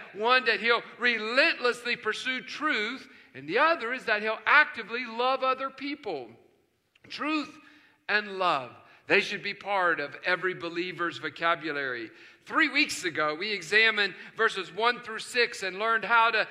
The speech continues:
to try, or the Bible says, test the Spirit. And the reason we need to do that is because we need to pursue truth. And that brings us to verses seven through twelve in our study.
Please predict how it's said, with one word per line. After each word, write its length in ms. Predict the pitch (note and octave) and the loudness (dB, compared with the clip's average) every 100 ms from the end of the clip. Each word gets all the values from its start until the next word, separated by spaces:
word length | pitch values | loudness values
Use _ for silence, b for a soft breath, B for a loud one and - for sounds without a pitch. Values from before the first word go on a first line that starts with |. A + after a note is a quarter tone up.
| B B | B B
to 140 | - G3 | -10 -8
try, 840 | - A#3 C#4+ C#4 G#3 D#3 E3 C4 | -8 0 6 8 8 8 6 4
or 180 | A#3+ G3+ | 2 0
the 120 | G3+ | 2
Bible 280 | G#3 G#3+ G#3 | 4 4 0
says, 320 | - G3+ - | -6 -8 -8
test 720 | - D4 C4 A3 - - - A3 - B B | 0 6 6 4 -4 -14 -6 -6 -6 B B
the 220 | F#3 B3+ | -2 -2
Spirit. 840 | - - - C#4 A#3 F3+ D#3 - - B B | -2 -10 -2 4 6 4 0 -8 -20 B B
And 340 | A#3 G#3+ F#3 F3+ | 0 0 -2 -4
the 100 | A3+ | 0
reason 300 | C4 - A#3+ | 2 0 -2
we 140 | A#3+ | 0
need 180 | A#3+ G3 | 0 -4
to 80 | G#3 | -2
do 240 | C#4+ D4 | 0 4
that 220 | G#3+ G#3+ | 6 6
is 100 | A3 | 4
because 380 | G#3+ G#3 G#3+ F#3+ | -6 -2 -2 -2
we 160 | A3+ A3 | -4 -4
need 720 | G#3 C4 D#4 C#4 A3+ G3 C4 C4 B B B | -2 2 4 2 -2 0 2 2 B B B
to 160 | B3 | -6
pursue 880 | A#3+ G#3+ G#3 - D#4 D4 A3 G#3+ A3+ A#3 B B - | -2 -2 -2 -4 -4 0 0 -2 -4 -10 B B -16
truth. 480 | - A#3 G3+ C3 G2 - b b | -12 -2 -2 -2 -8 -20 b b
And 140 | A#2+ B3 | -4 2
that 200 | D4+ - | 4 2
brings 360 | B3 B3+ F#3 | 0 -2 0
us 200 | A3 A3 - | -2 -2 -4
to 100 | G3 | -8
verses 380 | F#3+ G3 F3+ D3+ | -6 -6 -8 -14
seven 500 | - A3 G#3+ A3 G#3+ | -6 -2 0 -2 -10
through 280 | - F3+ | -10 -10
twelve 440 | F3 - G3 G#3 E3+ | -10 -8 -6 -6 -6
in 100 | D3 | -6
our 140 | D3 | -6
study. 580 | - - G3+ G3 F#3+ F#3+ | -8 -8 -2 -2 -2 -8